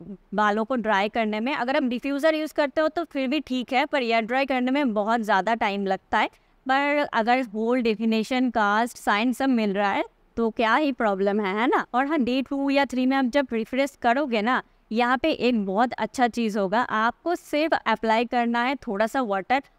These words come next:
और ये जेल रीएक्टिवेट हो जाता है खुद ब खुद। आपको कुछ भी नहीं करना, आपको जेल भी अप्लाई नहीं करना है। जो जेल आपने वर्स्ट डे पे अप्लाई किया था, after two to three days आप जब थोड़ा सा बालों में ऐसे करके, अ, बालों को थोड़ा सा भिगाओगे हाथों में या फिर स्प्रे करके, हाथों में पानी लेके या फिर स्प्रे करके,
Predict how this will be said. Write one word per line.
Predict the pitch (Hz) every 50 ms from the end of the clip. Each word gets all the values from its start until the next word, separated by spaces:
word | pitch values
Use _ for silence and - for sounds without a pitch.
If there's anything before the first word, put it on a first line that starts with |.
| _
और | - 262 277
ये | 285 277 311 330
जेल | 254 214 226 254 277 302 262
रीएक्टिवेट | 233 233 247 247 240 220 202 - _ - 262 226 247 254 226 -
हो | 247 214
जाता | 208 196 220 214 214 -
है | 277 285 _ _
खुद | - 269 226 202
ब | 202 247 247 226
खुद। | - 254 208 180
आपको | - - 214 - _ - 285 294
कुछ | _ - 269 233 226
भी | 233 285 285
नहीं | 285 285
करना, | 254 262 233 226 240 240
आपको | 226 _ 277 254
जेल | 202 226 226 233
भी | 226 269
अप्लाई | 277 254 - - 226 226 233
नहीं | 240 240 247 240
करना | - 226 208 202 202
है। | 208 247 302 - - - _ -
जो | 208 208 277 311
जेल | 302 269 311 302
आपने | 277 262 269 269 285
वर्स्ट | 262 226 220 214 -
डे | 262 240
पे | 247 277
अप्लाई | 254 226 - 233 226 240 233
किया | 254 233 208 202 190
था, | 233 254 302 _ _ _ _ _ -
after | 226 226 - - _ 277 277
two | 254 - 269 254 226
to | - 277 277
three | 226 - 247 254 240 202
days | 220 247 277 - - -
आप | 226 226 226
जब | 220 214 269 262
थोड़ा | 240 - 269 240 240 254 262
सा | 247 - 302
बालों | 269 220 214 214 202 202 214 233 233
में | 240 269 269 - - - - -
ऐसे | - 233 233 220 - 277 254 247
करके, | - 254 247 226 208 - 247 247 247 240
अ, | 233 - - 214 208 202
बालों | 202 196 220 214 214 220 233 226
को | - 247 247
थोड़ा | 233 277 240 226 233
सा | - 262
भिगाओगे | 240 208 240 208 196 214 220 233 247 262
हाथों | 269 269 247 233 202 - - 226
में | 220 220 226 226
या | 220 220 220
फिर | - 294
स्प्रे | - _ - 277 254 247 233
करके, | 214 - 226 220 214 - 240 240
हाथों | 240 233 208 - 233
में | 233 233
पानी | - 220 214 220 226
लेके | 240 247 - 381
या | 415 359 302 262
फिर | - 285 277
स्प्रे | - - - 240 226
करके, | 214 - 214 208 208 -